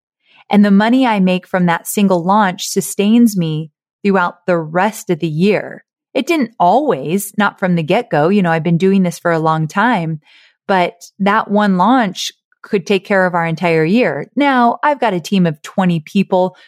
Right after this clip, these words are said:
We do a whole lot more than just one live launch a year, but it has gotten to a point that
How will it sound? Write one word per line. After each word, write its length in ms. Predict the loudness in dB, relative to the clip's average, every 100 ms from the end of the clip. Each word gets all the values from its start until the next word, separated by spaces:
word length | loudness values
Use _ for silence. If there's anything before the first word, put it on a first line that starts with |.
| _
We 180 | 0 2
do 180 | 2 2
a 80 | 2
whole 220 | 0 0
lot 260 | 0 -2
more 260 | 0 2 0
than 160 | 0 -4
just 260 | -4 -6
one 260 | -2 -2 0
live 260 | 0 -2
launch 280 | -2 -2 -2
a 40 | -4
year, 480 | 0 2 2 0 -4 _ _ _ _ -2
but 320 | 0 0 -4 _ _ _
it 300 | 0 0 -2
has 360 | -8 -2 -2 -2
gotten 300 | -4 -4 -4
to 180 | -2 -2
a 60 |
point 400 | -2 -4 -4 -4 -4
that 360 | -2 -2 -4